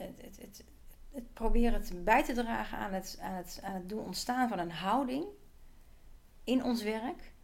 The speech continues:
die, die dat besef heeft. Dus die begrijpt dat het niet een eenrichtingsverkeer is.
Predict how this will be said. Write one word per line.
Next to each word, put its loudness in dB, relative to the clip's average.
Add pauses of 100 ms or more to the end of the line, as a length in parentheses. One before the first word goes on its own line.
(200)
die, -4
die -4
dat 0
besef -2
heeft. -10
Dus -10
die -8 (640)
begrijpt 0
dat -2
het -4
niet 6
een 0
eenrichtingsverkeer -2 (120)
is. -14